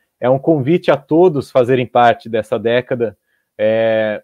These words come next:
e se engajar e buscar como, ah, fortalecer as ações de restauração de ecossistemas próximos a, a, às suas casas, às suas cidades. O segundo pilar da década é,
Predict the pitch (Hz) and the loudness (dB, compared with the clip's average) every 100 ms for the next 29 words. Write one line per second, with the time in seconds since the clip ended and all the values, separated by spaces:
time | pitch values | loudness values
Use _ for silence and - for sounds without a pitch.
0 | _ 131 147 147 156 147 147 120 123 131 | _ -8 -6 -6 -6 0 0 2 2 2
1 | 139 131 143 156 147 - 151 160 160 _ | 2 -2 -4 -4 -4 0 2 2 0 _
2 | _ _ - 160 175 185 190 165 - 156 | _ _ -6 -2 -2 -2 -8 -8 -6 -4
3 | 160 151 170 - 175 170 - 185 160 143 | -4 -2 -4 2 2 2 0 0 0 -2
4 | 151 143 135 135 131 143 139 - 139 131 | -6 -6 -6 -8 -2 2 2 0 -6 -6
5 | - 123 113 - 123 127 127 - _ _ | -8 -12 -14 -4 -2 0 -2 -8 _ _
6 | _ _ _ - 131 135 139 139 127 123 | _ _ _ -2 2 2 2 -6 -2 0
7 | 123 113 123 92 120 - 131 113 - 120 | 2 2 0 -2 -6 -4 -6 -4 0 2
8 | 110 104 101 104 120 117 135 120 107 90 | 2 -2 -10 -8 -8 -8 -4 0 0 -2
9 | _ _ _ _ _ _ _ _ - 127 | _ _ _ _ _ _ _ _ -12 -8
10 | 147 156 208 - 160 147 143 123 113 147 | -4 -4 -4 -2 0 2 4 2 4 2
11 | 156 120 104 98 _ _ _ _ - 120 | 2 -2 -2 -6 _ _ _ _ -6 0
12 | 131 147 | 2 0